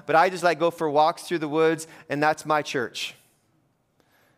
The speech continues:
And I, I understand that's beautiful. I love to worship God in creation and talk to God and,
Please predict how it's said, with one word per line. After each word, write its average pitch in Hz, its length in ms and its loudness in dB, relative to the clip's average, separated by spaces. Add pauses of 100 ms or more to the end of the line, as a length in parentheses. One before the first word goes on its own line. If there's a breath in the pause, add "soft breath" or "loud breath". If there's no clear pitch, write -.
(540)
And 135 100 -2
I, - 100 2
I 190 120 2
understand 139 380 -2
that's 147 140 -4
beautiful. 135 380 -4
I 135 80 2
love 156 240 0
to 127 120 -4
worship 117 380 -8
God 123 200 0
in 117 60 -10
creation 120 400 -6
and 113 100 -10
talk 123 220 0
to 127 80 -10
God 117 240 -2
and, 113 120 -12